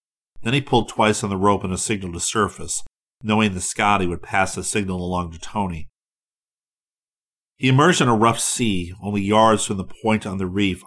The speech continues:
opposite the anchored boat. He was in time to see two frogmen climb down the boat's ladder. They got into the water,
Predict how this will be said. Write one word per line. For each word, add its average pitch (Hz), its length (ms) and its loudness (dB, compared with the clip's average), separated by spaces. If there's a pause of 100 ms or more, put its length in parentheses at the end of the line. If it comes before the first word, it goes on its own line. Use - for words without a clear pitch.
opposite 95 420 -4
the 90 140 -6
anchored 92 360 -6
boat. 90 320 -8 (800)
He 113 120 -8
was 127 260 4
in 107 100 -4
time 107 320 0
to 95 80 -2
see 101 200 -4
two 107 260 -4
frogmen 101 680 0
climb 104 360 -4
down 95 240 -2
the 92 60 -6
boat's 92 340 -4
ladder. 95 440 -2 (720)
They 110 100 -2
got 127 240 2
into 131 180 -2
the 110 60 4
water, 101 560 2